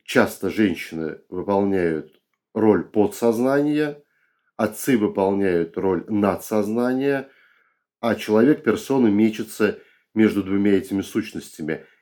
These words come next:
И просто так проблему не решить. С другой стороны, в современном обществе существует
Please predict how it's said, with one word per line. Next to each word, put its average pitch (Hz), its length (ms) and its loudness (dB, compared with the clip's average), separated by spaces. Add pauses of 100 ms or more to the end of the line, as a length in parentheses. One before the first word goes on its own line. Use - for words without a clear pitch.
(120)
И 113 380 2 (380)
просто 135 500 6
так 87 400 -2 (880)
проблему 110 480 4
не 107 220 2
решить. - 500 -8 (2000)
С 101 100 -6
другой 143 300 6
стороны, 151 340 2
в 143 40 -4
современном 135 560 2
обществе 123 520 -2
существует 113 760 -2